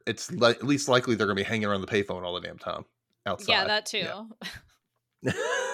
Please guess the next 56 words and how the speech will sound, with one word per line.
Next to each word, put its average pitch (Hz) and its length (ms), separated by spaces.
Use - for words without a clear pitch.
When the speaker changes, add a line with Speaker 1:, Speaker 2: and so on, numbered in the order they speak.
Speaker 1:
It's - 300
not, 190 140
it's - 160
not 160 100
something - 160
you 139 60
wanna 120 160
do, 101 180
so 92 140
I - 20
guess 107 180
you 107 60
gotta 98 180
go 95 200
there. 90 220
I 190 80
just 208 100
thought 190 140
that - 60
was 143 120
weird. 143 240
I - 20
was 98 100
like, 101 120
"Why? 175 540
Why? 165 440
I 156 40
don't 151 120
understand." 120 580
Um, 107 160
Speaker 2:
It's - 80
like 302 160
the 320 80
army. 220 580
You 214 120
gotta 240 200
get 240 100
in 233 80
the 226 80
right 214 160
mindset. 180 460
Speaker 1:
Yeah, 113 360
that's 110 160
true 98 180
too. 87 320
Get 113 120
away 113 140
from 98 520
all 92 120
that 85 160
crap, 85 280
I 87 60
guess. 87 220
I - 80
don't 76 80
know. - 120